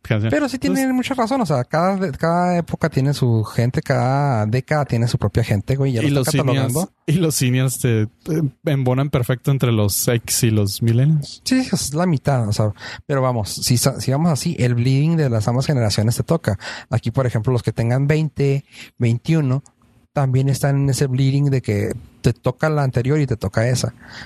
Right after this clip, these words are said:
Speaker 2: Pero bueno, a lo que voy es de que tengo gente que tra-, que, con la que trabajo, que es menor, bueno, que es de veinte a veintiuno, y, güey, me, ni siquiera que,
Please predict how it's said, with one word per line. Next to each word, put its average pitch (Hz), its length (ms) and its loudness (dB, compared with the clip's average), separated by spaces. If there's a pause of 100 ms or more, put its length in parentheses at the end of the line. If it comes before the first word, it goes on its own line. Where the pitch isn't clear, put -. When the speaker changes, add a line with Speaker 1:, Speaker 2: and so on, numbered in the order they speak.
Speaker 2:
Pero 147 160 -2
bueno, 156 260 -2 (380)
a 127 100 -2
lo 127 120 2
que - 100 -2
voy 123 220 0 (120)
es 120 200 2
de 131 120 0
que 117 320 -2 (340)
tengo 151 240 0
gente 170 340 0
que 110 160 -2
tra-, - 200 -4
que, 107 200 0 (220)
con 113 120 2
la 110 80 0
que 104 120 -4
trabajo, 127 440 -2
que 104 300 0
es 110 140 -2
menor, 156 400 0 (540)
bueno, 107 460 2
que 104 220 0
es 113 120 0
de 139 100 0
veinte 139 400 0
a - 20 2
veintiuno, 127 480 0 (920)
y, 143 120 0
güey, 139 300 2
me, 135 320 2 (2250)
ni 135 340 0
siquiera 127 320 0
que, - 140 -18